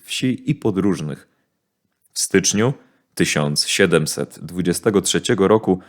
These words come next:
za rabunek na szkodę młynarza z Bulowic ścięty został rozbójnik Teofil Talik z Cisca. Kronika parafii bulowickiej wspomina zaś o przywódczyni zbójników Maronce,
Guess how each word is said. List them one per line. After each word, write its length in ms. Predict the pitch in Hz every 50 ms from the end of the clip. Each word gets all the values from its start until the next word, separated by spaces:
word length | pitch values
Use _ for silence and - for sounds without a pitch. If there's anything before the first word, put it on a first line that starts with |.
| - _ -
za 260 | 87 85 101 95 98
rabunek 540 | 98 101 98 92 113 120 131 139 139 139 -
na 100 | 123 107
szkodę 440 | - - - - 120 123 120 110 98
młynarza 600 | 98 98 98 104 107 113 123 135 135 131 131 127
z 80 | 113
Bulowic 600 | 113 104 107 101 107 120 113 90 92 90 - - _ _ _ _ _ _
ścięty 680 | - - - - - 120 120 120 120 120 - 143 143 131
został 600 | 110 104 98 95 - - 98 95 95 95 90 -
rozbójnik 760 | - 98 101 92 95 92 92 110 110 104 104 104 101 92 - -
Teofil 680 | _ - - 101 98 - - 120 123 - - 120 120 117
Talik 540 | _ - 120 110 107 110 110 104 - - -
z 240 | - - - - -
Cisca. 520 | - - 127 95 - - - 73 69 - - - _ _ _ _ _ _ _ _ _ _ -
Kronika 460 | - - 98 90 85 80 76 - 76
parafii 580 | 73 - 92 90 90 101 101 92 - - 78 73
bulowickiej 680 | 73 80 82 85 87 87 107 107 - - - 92 92
wspomina 480 | 92 - - - 120 127 123 120 113
zaś 260 | 104 104 110 107 - -
o 200 | - 95 101 101 - - _ _ _ -
przywódczyni 840 | - - 135 131 113 120 120 113 - - - - 123 120 127 135 135
zbójników 800 | 127 123 123 123 131 131 120 107 95 92 92 - 95 92 - -
Maronce, 680 | 98 104 110 117 135 127 104 82 78 - 73 71 71